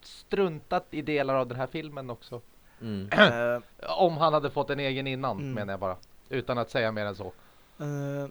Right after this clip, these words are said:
Speaker 3: jag kan säga så här, eftersom jag älskar Batman ut, nä-,
Speaker 1: Mm,
Speaker 3: nästan
Speaker 1: mm.
Speaker 3: mer än någonting annat. Det är liksom Batman och Joker som är högst på topp av alla karaktärer hos mig.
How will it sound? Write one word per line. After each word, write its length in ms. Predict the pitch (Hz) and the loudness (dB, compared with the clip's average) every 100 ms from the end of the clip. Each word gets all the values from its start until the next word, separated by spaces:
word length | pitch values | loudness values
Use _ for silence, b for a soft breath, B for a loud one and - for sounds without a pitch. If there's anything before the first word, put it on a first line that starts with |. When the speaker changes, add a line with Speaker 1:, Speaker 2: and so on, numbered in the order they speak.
| - | -10
Speaker 3:
jag 580 | 170 139 202 208 156 - | 2 8 10 10 8 0
kan 140 | - 147 | -2 2
säga 200 | 147 131 | 2 2
så 100 | 147 | 8
här, 300 | 143 127 120 | 8 8 2
eftersom 340 | - 127 117 - - - | -6 -6 -8 -14 -20 -10
jag 240 | 120 135 123 | 2 4 4
älskar 280 | 120 - 131 | 2 -2 4
Batman 600 | 135 131 - 123 120 107 | 4 4 0 -6 -4 -6
ut, 240 | 127 113 - | -6 -8 -10
nä-, 220 | 165 160 | 2 6
Speaker 1:
Mm, 120 | 160 | 8
Speaker 3:
nästan 220 | 180 156 180 | 8 8 8
Speaker 1:
mm. 100 | 156 | 8
Speaker 3:
mer 160 | 143 | 6
än 120 | 143 | 6
någonting 380 | 151 151 139 156 | 4 4 2 2
annat. 480 | 147 147 147 139 - b b b - | 4 4 0 -2 -10 b b b 4
Det 80 | |
är 40 | 175 | 4
liksom 240 | 156 156 | 4 6
Batman 380 | 156 156 - 156 | 8 8 6 4
och 60 | 160 | 8
Joker 300 | 170 160 139 | 8 6 -2
som 280 | 135 - | -4 0
är 80 | 151 | 2
högst 320 | 131 139 - | 2 0 -4
på 60 | 147 | 0
topp 300 | 151 151 - | 6 6 4
av 180 | 127 123 | -2 2
alla 240 | 135 127 | 2 2
karaktärer 440 | 131 131 139 170 147 | 2 0 2 0 0
hos 140 | 123 | 0
mig. 200 | 127 123 | -4 -8